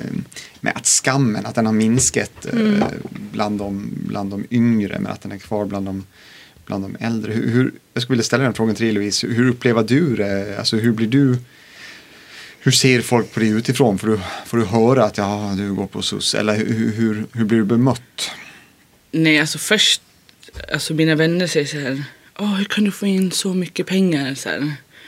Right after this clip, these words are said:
Speaker 3: Jag får ändå in rätt mycket. Eh, men så tänker de ju inte på att jag, som sagt, jag har en hög hyra.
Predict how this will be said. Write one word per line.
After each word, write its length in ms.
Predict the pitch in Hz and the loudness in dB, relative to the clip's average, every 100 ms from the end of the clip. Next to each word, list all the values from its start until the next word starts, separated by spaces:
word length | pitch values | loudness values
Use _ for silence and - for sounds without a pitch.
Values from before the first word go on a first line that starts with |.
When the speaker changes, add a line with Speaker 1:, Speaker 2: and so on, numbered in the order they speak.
| - - | -20 -10
Speaker 3:
Jag 160 | - 151 | -4 -2
får 80 | 156 | 0
ändå 220 | 151 165 | 2 2
in 500 | 170 147 87 123 127 - _ _ - | 2 2 -2 -6 -12 -20 _ _ -14
rätt 260 | - 131 - | -10 -10 -6
mycket. 320 | 135 - - 147 - _ _ _ _ _ - - - _ | -8 -4 -6 -6 -12 _ _ _ _ _ -20 -20 -20 _
Eh, 100 | 131 | -8
men 300 | 131 127 139 | -6 -2 -2
så 120 | 139 | -2
tänker 340 | 160 165 151 151 | 2 2 2 2
de 140 | 143 | 2
ju 60 | 143 | 2
inte 160 | 131 | 0
på 180 | 123 120 | -6 -6
att 140 | 123 - | -4 -4
jag, 200 | 120 131 | -6 -6
som 100 | 131 | -8
sagt, 300 | - - - | -8 -6 -4
jag 80 | |
har 60 | 135 | -2
en 100 | 131 | 0
hög 300 | 135 123 101 | 0 -2 -4
hyra. 500 | 131 135 135 139 | -2 0 2 2